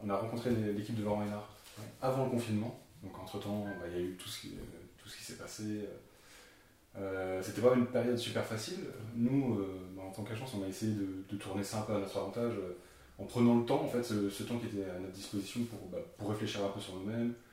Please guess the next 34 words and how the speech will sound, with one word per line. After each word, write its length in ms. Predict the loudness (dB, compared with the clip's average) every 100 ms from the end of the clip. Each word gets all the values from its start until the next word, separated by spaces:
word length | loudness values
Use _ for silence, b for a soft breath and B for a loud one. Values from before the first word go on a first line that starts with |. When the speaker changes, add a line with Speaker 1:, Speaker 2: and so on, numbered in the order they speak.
| B
Speaker 1:
sur 160 | -10 -6
nos, 220 | -2 0
nos 260 | 2 2 2
objectifs 400 | 0 -2 -4 -4
aussi, 280 | -2 0 -2
un 60 |
peu 120 | -4
comme, 200 | -6 -8
euh, 720 | -10 -12 -16 -20 -20 -20 -10 -8
un 40 |
peu 120 | -8 -8
comme 180 | -6
vous 160 | -6 -6
pour, 260 | -2 -2 0
pour, 80 | -2
Speaker 2:
Ouais. 60 |
Speaker 1:
euh, 340 | -2 -4 -6 -6
Monsieur 200 | -6 -6
Klein. 160 | -6 -8 B B B B B B -20 -8
Euh, 360 | -6 -4 -4 -4 -4 -4
on, 60 | -4
on 20 |
a 40 | -4
refait 200 | -6 -6
notre 120 | -4
site, 180 | -4 0
enfin, 200 | 0 2
on 80 | 4
a 60 | 4
changé 240 | 2 -2 -2 -2
beaucoup 300 | -4 -6 -6
de 40 |
choses. 300 | -2 -2 0
Euh, 440 | -2 -2 -6 -8